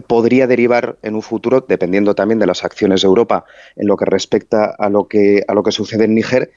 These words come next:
en un sentimiento antieuropeo, ¿no? Que de momento más o menos está en stand-by. Em, ahora bien, en los países de la zona se respira en, en, en lo que respecta a la población en general,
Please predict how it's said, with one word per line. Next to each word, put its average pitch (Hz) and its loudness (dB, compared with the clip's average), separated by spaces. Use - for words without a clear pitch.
en 104 0
un 110 2
sentimiento 117 0
antieuropeo, 92 0
¿no? 110 0
Que 101 -2
de 92 2
momento 101 0
más - -4
o - -6
menos 104 0
está 98 -8
en 98 -2
stand-by. 90 -2
Em, 107 0
ahora 135 0
bien, 131 0
en 127 0
los 120 0
países 147 0
de 170 2
la 151 2
zona 156 -2
se 127 -2
respira 147 0
en, 110 -2
en, 101 -2
en 104 2
lo 101 0
que 101 -4
respecta 123 -2
a - 0
la 113 2
población 107 -2
en 123 0
general, 120 -2